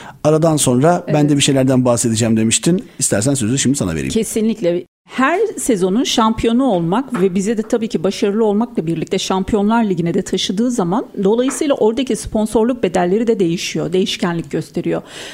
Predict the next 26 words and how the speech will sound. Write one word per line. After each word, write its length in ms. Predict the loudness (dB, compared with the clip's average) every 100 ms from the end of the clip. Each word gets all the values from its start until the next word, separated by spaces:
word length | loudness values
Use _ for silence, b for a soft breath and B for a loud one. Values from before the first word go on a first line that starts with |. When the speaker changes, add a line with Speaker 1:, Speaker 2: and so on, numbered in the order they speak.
| B
Speaker 2:
Bu 80 | -6
sponsorluk 680 | -2 0 0 2 0 0 -2
bedellerine 600 | 0 0 0 0 -2 -2
baktığımızda 760 | -4 -4 -2 -2 -2 -4 -4
ağırlıklı 520 | -2 0 0 -2 -2 -2
olarak 380 | -2 -4 -4
yükseklik 580 | -6 -4 -4 -4 -4 -4
tamamen 600 | -2 0 0 0 0 -2 -4
şeye 260 | -2 0
göre 260 | 0 0 0
değişiyor. 460 | -2 -2 -2 -2
Yani 400 | 0 0 0 0
sponsor 440 | -4 -2 -2 2 2
olan 280 | 2 0 0
kuruluşun 640 | 0 0 0 -2 -4 -4
özellikle 520 | -4 -2 -2 -2 -4
uluslararası 760 | -2 -4 -2 0 0 0 -2 -4
mı 200 | -2 -2
yoksa 420 | 0 -2 -2 -2
değil 320 | 0 0 -2 -2
mi? 320 | -2 -4 -2
Bunun 220 | -2 -2
dışında 360 | -2 -4 -4 -4
da 60 |
ekstra 440 | -4 -6 -6 -4 -2
olarak 320 | 0 -2